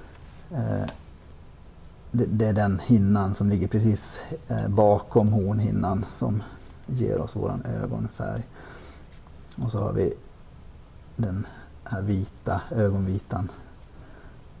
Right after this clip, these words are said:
som omger resten av ögonloben, så att säga. Om jag vänder nu på den här,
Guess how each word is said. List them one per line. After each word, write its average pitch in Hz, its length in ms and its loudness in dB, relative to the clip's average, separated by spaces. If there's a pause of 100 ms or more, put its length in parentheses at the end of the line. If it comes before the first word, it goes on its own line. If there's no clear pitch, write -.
som - 280 -2
omger 98 420 4
resten 98 520 2
av 80 160 2
ögonloben, 76 840 -2
så - 80 -4
att 120 80 -6
säga. - 200 -4
Om 117 140 4
jag 110 120 8
vänder 139 600 4
nu 76 160 0
på 110 140 0
den 110 100 0
här, 101 300 0